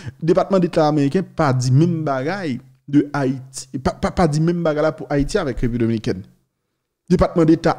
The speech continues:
ameriken di, pi y a Ameriken vwayaje nan peyi d Ayiti,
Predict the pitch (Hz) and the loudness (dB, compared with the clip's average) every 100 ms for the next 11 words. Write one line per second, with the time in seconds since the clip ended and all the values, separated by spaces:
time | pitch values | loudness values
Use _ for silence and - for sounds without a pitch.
0 | 156 151 147 143 143 147 127 113 127 220 | 2 4 6 4 4 2 2 0 0 2
1 | 151 - - _ _ 175 160 160 - - | 0 -2 -18 _ _ -4 0 0 0 -2
2 | 185 180 160 156 156 127 120 143 175 175 | 2 4 4 2 0 2 4 6 4 2
3 | 165 160 127 147 120 - - - 151 190 | 2 2 2 4 4 2 -6 4 6 6
4 | 139 147 139 127 139 170 - | 4 0 0 -2 -4 -2 0